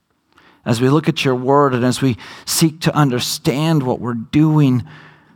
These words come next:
we pray that you would guide us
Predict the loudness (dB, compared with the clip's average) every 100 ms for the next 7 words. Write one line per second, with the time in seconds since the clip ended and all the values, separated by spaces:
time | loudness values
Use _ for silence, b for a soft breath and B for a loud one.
0 | B -4 -4 0 0 2 -2 -2 0 0
1 | 2 2 2 -2 -4 -2 2 2 2 2
2 | 0 -4 -10